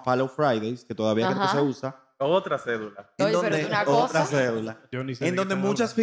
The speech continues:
Speaker 1: figuras, Sergio Carlos, Yandra, muchísimas, todos los viernes recomendaban a dónde comer, como esta gran novedad,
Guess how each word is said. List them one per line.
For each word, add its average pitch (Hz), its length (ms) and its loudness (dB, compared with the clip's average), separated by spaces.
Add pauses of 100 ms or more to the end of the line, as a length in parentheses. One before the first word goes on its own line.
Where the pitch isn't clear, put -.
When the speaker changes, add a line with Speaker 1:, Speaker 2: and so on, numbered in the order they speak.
(120)
Speaker 1:
figuras, 180 500 2
Sergio 120 280 -2
Carlos, 131 520 0
Yandra, 123 960 0
muchísimas, 135 760 -2 (140)
todos 147 180 4
los 170 100 4
viernes 160 280 0
recomendaban 127 640 2
a 131 40 2
dónde 131 240 0
comer, 139 420 -2 (220)
como 127 160 0
esta 131 160 2
gran 135 260 0
novedad, 135 540 0